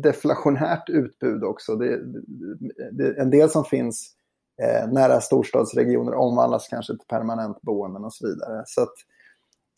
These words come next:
eh, det, det är extremt svårt att, att förutspå framtiden och vi är lite försiktiga när det gäller prisutvecklingen. Men, men mycket talar nog för att, eh, det kommer att vara en, en,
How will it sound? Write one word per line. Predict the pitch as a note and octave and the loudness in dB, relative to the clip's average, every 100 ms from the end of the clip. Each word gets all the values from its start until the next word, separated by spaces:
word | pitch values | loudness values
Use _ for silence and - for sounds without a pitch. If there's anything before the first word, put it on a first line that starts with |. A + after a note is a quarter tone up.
| - | -10
eh, | - - - - - | -6 -4 -4 -4 4
det, | C#3+ | 6
det | D#3 D#3 | 10 10
är | |
extremt | D#3+ - F#3+ F#3 C#3+ | 8 4 6 8 6
svårt | - C3 B2 - | 0 0 0 2
att, | B2 | -2
att | F2+ - | -2 -2
förutspå | C3+ A#2+ A2+ - A#2+ A#2 A2 - | 2 2 0 -4 -4 0 0 -2
framtiden | C#3 C3 B2 D3+ B2+ | -4 -4 0 0 2
och | B2+ | 2
vi | C3 | 4
är | C#3 | 6
lite | C3+ C3 | 4 2
försiktiga | - A#2 D#3 D#3 - A2 | -8 -4 -4 -4 -6 -6
när | G#2 A2 A2 | -6 -8 -2
det | |
gäller | G#2+ G#2 | -2 -2
prisutvecklingen. | A2 B2 A2 A2 A2 - - A2+ G#2 G#2 | -6 -8 -8 -8 -8 -8 -8 -8 -6 -6
Men, | A#2 A2 _ _ _ _ _ | -6 -6 _ _ _ _ _
men | A#2+ B2 B2 | 2 4 6
mycket | C3+ A#2+ E3 | 4 6 4
talar | E3 E3 C3+ | 6 6 6
nog | B2+ A2+ G#2+ | 2 0 -2
för | - A#2+ | 2 4
att, | A2+ - - | 4 0 -6
eh, | - - A#2 G#2+ G#2+ G#2+ A2 A#2 | -18 -8 -4 -2 -2 -2 -4 -6
det | A#2 | -6
kommer | - A2 A2+ | -4 -2 -4
att | A2+ | -2
vara | A2 G2+ A2 | -2 -2 -4
en, | G#2 G#2 A2+ | -6 -12 -14
en, | A2 G2+ | -12 -12